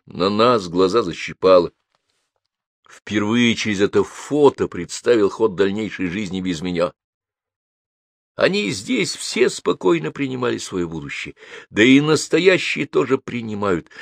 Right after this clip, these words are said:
что с Ленинградом покончено, но большая война еще впереди, это я все никак не опомнюсь.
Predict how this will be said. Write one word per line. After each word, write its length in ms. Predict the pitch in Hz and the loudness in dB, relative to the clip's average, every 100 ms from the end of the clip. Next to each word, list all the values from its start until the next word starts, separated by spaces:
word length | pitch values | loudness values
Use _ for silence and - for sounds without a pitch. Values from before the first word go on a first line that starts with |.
| - | -16
что 280 | - - 127 | -4 6 6
с 120 | - | 6
Ленинградом 800 | 117 120 123 110 127 180 147 139 _ | 0 2 0 4 6 6 4 -6 _
покончено, 640 | - 98 117 113 - 98 92 _ _ _ - | -12 -6 -4 -4 -6 -8 -10 _ _ _ -12
но 100 | 73 | -4
большая 360 | 73 71 73 | -4 -2 -2
война 220 | 69 71 69 | -2 -2 -4
еще 260 | 71 76 | -8 -10
впереди, 580 | - 73 67 64 92 113 _ _ _ _ _ _ | -12 -14 -12 -12 -12 -14 _ _ _ _ _ _
это 200 | - - | -8 -6
я 240 | 78 76 76 | -2 -2 -2
все 220 | - 78 | -6 -12
никак 360 | 67 69 73 - | -12 -14 -14 -16
не 80 | |
опомнюсь. 520 | - - - - - | -18 -16 -16 -14 -14